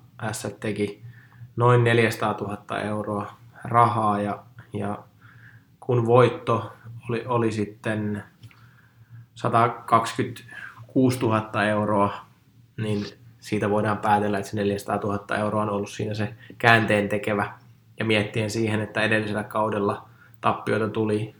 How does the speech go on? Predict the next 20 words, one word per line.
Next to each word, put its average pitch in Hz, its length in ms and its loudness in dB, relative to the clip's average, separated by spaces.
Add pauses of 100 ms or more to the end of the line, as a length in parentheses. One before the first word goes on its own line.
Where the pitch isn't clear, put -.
neljä 107 240 -2
ja 107 120 -2
puolesta 107 600 -2
tuhatta 104 400 -8
euroa, 107 320 -2
mikä 104 300 -6
oli 107 340 -4
silloin 107 320 -4
kyllä 107 140 -2
katastrofi, 113 720 -4
ja 107 80 -6
silloin 107 320 -4
jo 104 180 -4 (580)
puhuttiin 110 560 -4
Ässien 107 560 -2
niin 101 200 -4
kuin 107 160 -8 (1080)
täydellisestä 110 640 4
alennustilasta, 110 840 -2
ja 104 300 -4